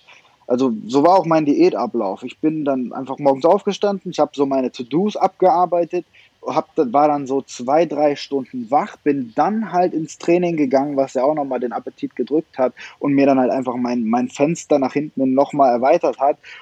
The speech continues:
und hab dann meist um vierzehn, fünfzehn Uhr die erste Mahlzeit gegessen. Teilweise, so wenn dann noch Sachen dazwischen kamen, war, wurd's auch mal sechzehn, siebzehn Uhr.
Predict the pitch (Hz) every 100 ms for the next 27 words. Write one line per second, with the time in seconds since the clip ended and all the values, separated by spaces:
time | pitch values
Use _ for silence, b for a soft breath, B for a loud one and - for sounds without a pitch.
0 | B 120 139 156 147 135 139 139 - 127
1 | - 147 - 147 127 151 151 - 131 135
2 | 143 104 123 - 117 135 - 151 135 123
3 | 127 123 139 143 B B - 135 151 131
4 | 135 147 135 139 131 131 127 139 135 127
5 | 127 - - 117 123 143 143 131 - 139
6 | 139 - 139 139 123 127 120 139 104 135
7 | 120 127 143 - 139 123 139 _ - 135
8 | 117 123 139